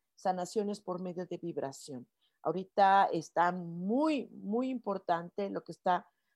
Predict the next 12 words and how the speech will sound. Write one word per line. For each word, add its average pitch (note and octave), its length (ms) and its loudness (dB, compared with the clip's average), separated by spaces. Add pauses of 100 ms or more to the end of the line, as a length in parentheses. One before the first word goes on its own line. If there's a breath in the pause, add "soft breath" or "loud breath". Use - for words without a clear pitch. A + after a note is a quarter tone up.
(120)
ocurriendo G#3 580 4
en A#3+ 100 6
el G3 160 6
planeta, F#3 680 0
que E3 140 -8
todo G#3+ 420 2
es F3+ 140 -4
vibración, E3 640 -6
siempre F#3 340 -4
lo E3 120 -2
hemos D#3+ 200 -6
sabido, G#3 480 -2